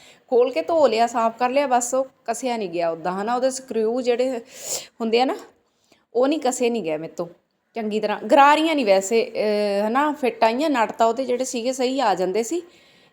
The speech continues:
ਤੇ ਜਿਹੜੀਆਂ ਉਹਦੀਆਂ ਗਰਾਰੀਆਂ ਜਿਹੀਆਂ ਸੀਗੀਆਂ ਉਹ ਨਹੀਂ ਸਹੀ ਰੱਖੀਆਂ ਜਾਂਦੀਆਂ ਸੀਗੀਆਂ, ਤਾਂ ਕਰਕੇ ਮੈਂ ਇਹੀ ਮੰਗਾਇਆ। ਮੈਂ ਕਿਹਾ ਵੀ ਆਪਣੇ ਲਈ ਤਾਂ ਇਹੀ ਫਿੱਟ ਬੈਠੂਗਾ, ਇਹੀ ਲਿਆ ਕੇ ਦੇਵੋ ਮੈਨੂੰ ਤਾਂ।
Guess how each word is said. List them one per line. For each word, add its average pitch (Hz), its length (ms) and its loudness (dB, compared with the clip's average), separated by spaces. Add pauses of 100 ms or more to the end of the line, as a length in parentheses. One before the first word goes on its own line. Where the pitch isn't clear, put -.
ਤੇ 214 120 0
ਜਿਹੜੀਆਂ 240 280 0
ਉਹਦੀਆਂ 320 140 -4
ਗਰਾਰੀਆਂ 226 460 0
ਜਿਹੀਆਂ 247 160 -6
ਸੀਗੀਆਂ 277 280 -6
ਉਹ 277 140 -2
ਨਹੀਂ 302 120 -4
ਸਹੀ 185 240 -4
ਰੱਖੀਆਂ 220 340 -4
ਜਾਂਦੀਆਂ 165 360 -4
ਸੀਗੀਆਂ, 190 280 -6 (460)
ਤਾਂ 240 180 -2
ਕਰਕੇ 254 240 -2
ਮੈਂ 262 140 0
ਇਹੀ 240 220 -4
ਮੰਗਾਇਆ। 185 320 -2
ਮੈਂ 202 120 -8
ਕਿਹਾ 247 120 -8
ਵੀ 269 80 -4
ਆਪਣੇ 233 340 -2
ਲਈ 233 140 -2
ਤਾਂ 226 120 -6
ਇਹੀ 214 220 -2
ਫਿੱਟ - 240 -10
ਬੈਠੂਗਾ, 208 460 -6
ਇਹੀ 202 180 -6
ਲਿਆ 226 180 0
ਕੇ 226 100 -8
ਦੇਵੋ 160 220 -6
ਮੈਨੂੰ 160 260 -10
ਤਾਂ। - 100 -18